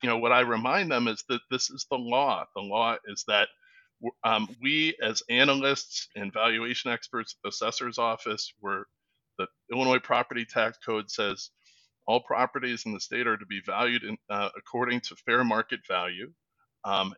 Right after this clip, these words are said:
and that's what we're doing. And there's really, n-, I don't see any viable alternative to, to doing that and having a, a functional system that's,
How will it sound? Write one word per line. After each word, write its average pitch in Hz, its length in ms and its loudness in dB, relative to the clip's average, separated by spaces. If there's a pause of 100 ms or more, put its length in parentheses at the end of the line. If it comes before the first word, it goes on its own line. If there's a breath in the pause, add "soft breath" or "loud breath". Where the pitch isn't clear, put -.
and 110 160 -2
that's 131 240 2
what - 160 4
we're 131 100 2
doing. 127 400 2
And 110 140 0
there's 110 260 -2
really, 185 380 0
n-, 117 180 -2 (100)
I 131 140 6
don't 185 180 2
see 139 300 -2
any 151 400 0 (480 soft breath)
viable 131 560 4
alternative 143 920 2 (260)
to, 117 460 -2 (680)
to 135 120 0
doing 151 540 2
that 113 360 4
and 123 200 0
having 135 380 4
a, 110 40 2 (140)
a 110 80 -4
functional 139 600 2
system 127 540 0
that's, - 400 0